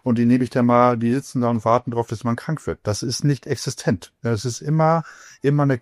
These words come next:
eine, eine, ein schmaler Grat, fand ich in Pandemie eben durch die zusätzlichen Aufgaben einen schmalen Grat. Ähm, und ich sehe tatsächlich für Krisen, wie sie auch aussehen, ob jetzt Pandemie, ob Umweltkatastrophen, die dann vielleicht auch im, ähm,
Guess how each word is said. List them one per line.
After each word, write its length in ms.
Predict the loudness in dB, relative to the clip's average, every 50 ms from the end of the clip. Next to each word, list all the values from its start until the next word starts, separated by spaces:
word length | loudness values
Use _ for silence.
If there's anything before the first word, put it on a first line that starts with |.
| _ -4
eine, 260 | 0 2 2 2 2
eine, 320 | 0 0 0 0 0 0 0
ein 120 | -2 -2 -2
schmaler 420 | 0 0 2 2 4 4 2 2
Grat, 380 | 0 0 0 2 2 2 0 -2
fand 240 | -4 -2 -2 -2
ich 80 | 0 -2
in 100 | -4 -4
Pandemie 480 | -2 0 0 2 2 0 0 -2 -2 0
eben 220 | 2 2 2 2
durch 160 | 0 -6 -6
die 60 | -8 -16
zusätzlichen 400 | -6 -4 -2 -4 -2 -2 -4 -2
Aufgaben 440 | 0 0 -2 -2 0 0 2 2 2
einen 60 | 0
schmalen 400 | -2 -2 0 0 2 2 2 2
Grat. 380 | 2 2 2 2 2 0 -4 _ -20 -20 -20 -20 -20 -20 -20 -6 0
Ähm, 400 | 2 2 4 4 4 4 2 0
und 180 | -2 -2 0 0 0
ich 100 | -2 -4
sehe 300 | -4 0 2 2 2 2
tatsächlich 480 | 0 -4 -4 -2 -4 -4 -4 -8 -14
für 160 | -10 -10 -8 -8
Krisen, 640 | -6 -4 -2 -2 0 0 0 0 0 0 0 -2
wie 180 | -2 -2 -2 0
sie 160 | 0 -2 -2
auch 300 | 0 0 -2 -2 -4 -4
aussehen, 580 | -4 0 2 2 0 0 -2 -2 -2 -2 0 0
ob 160 | -2 -2 -4
jetzt 240 | -4 -4 -6 -12 _
Pandemie, 720 | -4 0 0 2 2 2 4 4 4 4 2 2 0 -2 -6 -12 -18 -18 -12 -6 -4
ob 160 | -4 -4 0
Umweltkatastrophen, 1040 | 0 0 2 4 2 2 0 -2 -2 -2 -2 -2 -2 -4 -2 -2 -2 0 0 -2 0
die 140 | 0 0
dann 160 | 2 2 0 0
vielleicht 400 | -2 -4 -2 -2 -2 -2 -2 -4
auch 180 | -6 -6 -2
im, 220 | 2 2 2 2 2
ähm, 340 | 0 0 0 0 -2 -4